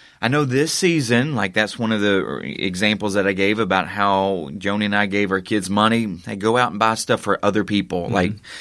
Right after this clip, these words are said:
Speaker 1: ju-, just try to get out of this mindset it's about you.
Speaker 2: Yeah.
Speaker 1: Because
Speaker 2: Yeah.
Speaker 1: I think that's one of the things that, that our culture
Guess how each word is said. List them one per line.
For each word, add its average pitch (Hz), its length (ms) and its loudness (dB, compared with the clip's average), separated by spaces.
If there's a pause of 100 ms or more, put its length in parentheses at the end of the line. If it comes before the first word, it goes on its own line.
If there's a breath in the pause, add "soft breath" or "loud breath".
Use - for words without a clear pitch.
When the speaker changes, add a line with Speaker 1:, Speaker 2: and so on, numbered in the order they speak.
(140 loud breath)
Speaker 1:
ju-, - 160 4
just 147 240 0
try 156 120 2
to 123 60 -2
get 120 160 2
out 131 120 6
of 113 40 0
this 107 160 -4
mindset 110 400 0
it's 92 100 -4
about 98 240 0
you. 95 320 -4 (160)
Speaker 2:
Yeah. - 120 -8 (100)
Speaker 1:
Because 143 220 -4
Speaker 2:
Yeah. - 100 -6
Speaker 1:
I 135 80 0
think 160 180 -8
that's - 240 -4
one 135 260 0
of 143 100 0
the 123 80 2
things 110 480 -2
that, 101 360 2
that 98 220 0
our 101 120 4
culture 101 840 2